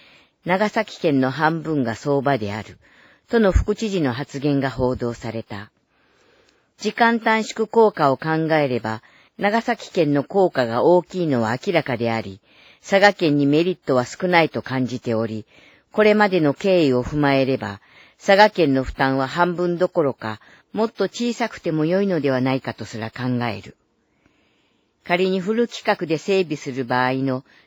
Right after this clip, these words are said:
佐賀県の負担は、長崎県の半分以下であるという副知事の考えについて伺いたい。答え。令和五年十一月十七日の鉄道局次長との意見交換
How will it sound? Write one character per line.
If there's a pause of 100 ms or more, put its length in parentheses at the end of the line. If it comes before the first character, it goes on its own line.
佐
賀
県
の
負
担
は、 (400)
長
崎
県
の
半
分
以
下
で
あ
る
と
い
う (280)
副
知
事
の
考
え
に
つ
い
て
伺
い
た
い。 (2250)
答
え。 (1040)
令
和
五
年
十
一
月
十
七
日
の (460)
鉄
道
局
次
長
と
の
意
見
交
換